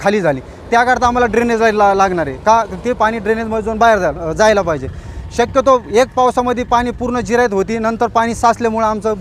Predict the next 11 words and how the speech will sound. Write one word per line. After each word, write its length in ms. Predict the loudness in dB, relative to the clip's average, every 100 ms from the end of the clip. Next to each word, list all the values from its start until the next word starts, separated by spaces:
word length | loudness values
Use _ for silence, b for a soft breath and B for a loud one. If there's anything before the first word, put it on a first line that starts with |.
| -2
भरपूर 260 | -2 0 -6
नुकसान 260 | -4 -2
होणार 240 | -2 -2 -6
आहे. 280 | -10 B B B B -14 -14 -6 0
प्रशासनाला 640 | 2 2 2 4 4 4
एक 140 | 2 0
नम्र 280 | -4 -2 2
विनंती 420 | 2 0 -4 -2
आहे, 100 | -4 -6 -6
आमचं 440 | -6 -2 -2 -2
नुकसान 400 | -6 0 0